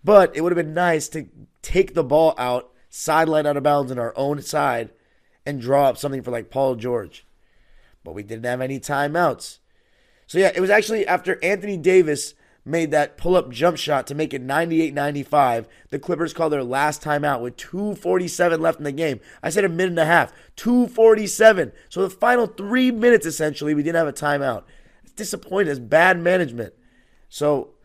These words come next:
and then, I mean, we went with the death lineup basically the whole fourth quarter besides those non-Kawhi minutes. But I mean, it felt like we maybe needed, coulda used a little more Terrence Mann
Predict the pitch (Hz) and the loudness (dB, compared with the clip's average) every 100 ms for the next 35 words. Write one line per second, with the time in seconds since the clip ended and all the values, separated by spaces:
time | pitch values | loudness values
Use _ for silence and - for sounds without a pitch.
0 | _ _ - 175 214 214 170 _ - 180 | _ _ -6 -2 0 0 -2 _ -10 -6
1 | 185 190 208 240 196 160 123 156 151 165 | -4 0 2 2 0 -2 2 2 2 -2
2 | 165 170 - 147 147 151 127 139 135 143 | 0 -2 -4 -6 -4 -2 0 -2 -2 -4
3 | 135 - 135 139 123 127 120 127 117 - | -6 -4 -4 -4 -4 -4 -4 -6 -8 -12
4 | 120 120 123 131 120 120 113 123 127 131 | -8 -4 -4 -6 -8 -8 -6 -6 -6 -8
5 | 139 - _ _ _ - 123 127 120 _ | -8 -12 _ _ _ -12 -2 -2 -2 _
6 | _ _ _ _ _ _ _ _ _ - | _ _ _ _ _ _ _ _ _ -20
7 | - 156 160 147 165 - - 220 208 160 | -14 -8 -6 -6 -8 -8 -6 -4 -4 -4
8 | 147 165 170 160 165 160 - _ - 220 | -4 -2 -2 -2 -2 -4 -6 _ -2 2
9 | 190 185 170 147 165 151 139 - 156 156 | 2 0 -4 -2 -2 -2 -6 -6 -4 -2
10 | 127 123 123 147 156 110 | -4 -8 -4 -2 -2 -4